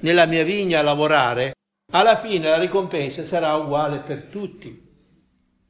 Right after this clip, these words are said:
E perché è uguale per tutti questa ricompensa? Perché la ricompensa è la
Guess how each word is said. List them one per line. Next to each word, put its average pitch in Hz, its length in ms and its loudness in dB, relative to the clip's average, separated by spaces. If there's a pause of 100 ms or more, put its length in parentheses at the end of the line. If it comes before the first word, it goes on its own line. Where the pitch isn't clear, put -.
(380)
E 190 180 -6
perché 233 520 -2
è 156 60 -2
uguale 151 480 0
per - 260 -8
tutti 156 380 -8
questa 143 320 -8
ricompensa? 185 1040 -6 (760)
Perché 160 360 -6
la 190 100 2
ricompensa 170 920 -6
è 156 160 -4
la 139 240 -4